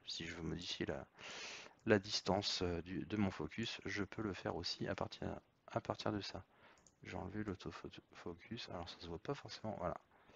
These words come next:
Je sais pas si on verra très, très bien. Voilà. Voilà, si je veux faire le focus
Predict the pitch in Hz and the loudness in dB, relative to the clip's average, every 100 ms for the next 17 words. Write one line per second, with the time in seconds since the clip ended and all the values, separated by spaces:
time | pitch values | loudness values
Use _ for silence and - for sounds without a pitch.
0 | - - - - - - _ - 90 - | -20 -20 -20 -20 -20 -20 _ -8 -6 -4
1 | - 139 - 110 101 90 - - - 113 | 0 2 2 6 8 6 6 2 6 4
2 | 110 123 135 _ _ _ _ _ _ _ | 4 2 0 _ _ _ _ _ _ _
3 | _ - - - _ _ _ _ _ _ | _ -6 -4 -6 _ _ _ _ _ _
4 | _ _ _ _ _ _ _ _ _ _ | _ _ _ _ _ _ _ _ _ _
5 | _ _ _ _ _ _ _ _ _ _ | _ _ _ _ _ _ _ _ _ _
6 | _ _ _ _ _ _ _ _ _ _ | _ _ _ _ _ _ _ _ _ _
7 | _ - - - - 107 104 107 - 107 | _ -10 -8 -6 -4 -2 -2 -2 0 0
8 | 101 - - - 98 - | -2 -4 -6 -6 -4 -4